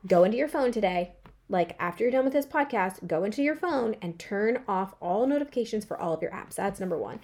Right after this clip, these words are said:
And then number two, at night, set yourself up for success so that you actually can get up early in the morning and do what you need to do before you need, you know, whatever your day looks like. And again, I know not everybody's a morning person too, so I know that, you know, if you,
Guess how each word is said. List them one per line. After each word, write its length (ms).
And 100
then 80
number 160
two, 380
at 180
night, 440
set 300
yourself 360
up 100
for 80
success 460
so 60
that 100
you 160
actually 280
can 180
get 180
up 240
early 380
in 60
the 60
morning 380
and 140
do 160
what 100
you 100
need 200
to 60
do 220
before 680
you 180
need, 260
you 140
know, 80
whatever 440
your 220
day 160
looks 240
like. 220
And 280
again, 320
I 80
know 120
not 140
everybody's 360
a 40
morning 260
person 280
too, 220
so 300
I 100
know 160
that, 300
you 200
know, 260
if 140
you, 80